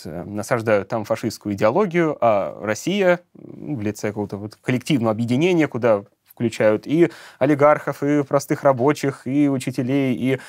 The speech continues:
э, чиновников. А вот мы все противостоим этому фашизму на экспорт, этому внешнему западному агрессивному империализму,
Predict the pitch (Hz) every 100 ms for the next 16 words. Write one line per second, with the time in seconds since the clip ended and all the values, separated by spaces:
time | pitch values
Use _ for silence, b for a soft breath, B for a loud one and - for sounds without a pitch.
0 | B B - 113 107 151 143 143 131 135
1 | - _ 113 120 120 123 135 - 196 196
2 | _ _ _ _ - 131 127 123 - 120
3 | 107 92 - 107 104 92 - - 107 135
4 | 98 92 90 147 - - - 117 - 107
5 | 104 101 107 117 - 98 104 110 101 98
6 | 101 110 - 104 98 95 113 104 202 175
7 | 160